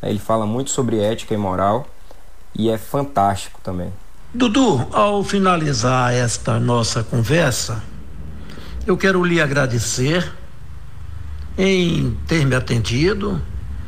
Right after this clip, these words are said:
Speaker 2: e deixar aqui a minha admiração a você, esse garoto que praticamente viu o início da sua vida junto aos meus filhos lá na escola em Orlando Dias Rocha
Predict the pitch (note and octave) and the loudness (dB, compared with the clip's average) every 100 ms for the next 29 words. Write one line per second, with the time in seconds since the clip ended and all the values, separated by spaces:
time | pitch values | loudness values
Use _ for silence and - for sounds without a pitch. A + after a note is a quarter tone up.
0 | - - - - - D3+ E3 E3+ D#3+ F3+ | -8 -8 -8 -8 -2 2 4 4 4 2
1 | - G3 - D#3 F3+ A3 A#3+ G#3 E3 D#3 | 4 4 2 0 2 2 2 2 2 4
2 | D#3 C#3 B2+ C#3 C3+ B2 A2 - D#3 F3+ | 4 2 2 2 2 2 2 2 2 2
3 | B2+ - - - - - - - - - | 0 -2 -2 -2 -2 0 0 -2 -2 0
4 | C3+ C3 B2 - D3+ F#3+ B2+ - - - | 2 2 2 2 4 4 2 -2 -2 -2
5 | - - - C#3+ - D3+ D3 C3+ C#3+ F3 | 0 0 0 0 2 2 4 4 2 2
6 | E3+ D#3 D3+ C3+ - - - - - D3+ | 2 2 2 2 0 -2 -2 -4 -2 2
7 | D#3 D3+ C#3 C3 A#2+ C3+ - - - - | 2 2 2 2 0 -2 -6 -8 -8 -8
8 | - - - - - A3+ - G3 G#3 - | -10 -10 -10 -2 0 2 2 2 2 2
9 | A3 E3 A3 G#3 D3+ C#3+ G#3 F#3 C3+ C3 | 0 2 2 4 4 4 4 2 0 2
10 | C3 - B2+ A2 D3 D3+ D3 C3+ - - | 2 2 0 2 2 2 2 0 -6 -10
11 | - - C#3 D3 D3+ C#3+ B2+ A2 - C3+ | -6 0 2 4 4 4 2 0 0 0
12 | C3+ C3 B2 C3 B2 - C3+ C#3 C3 B2+ | 2 2 2 2 2 0 0 2 2 0
13 | C3 A2+ A#2+ A2+ F#2+ D#3+ F#3 F#3+ | 0 -2 -2 -2 2 2 2 -2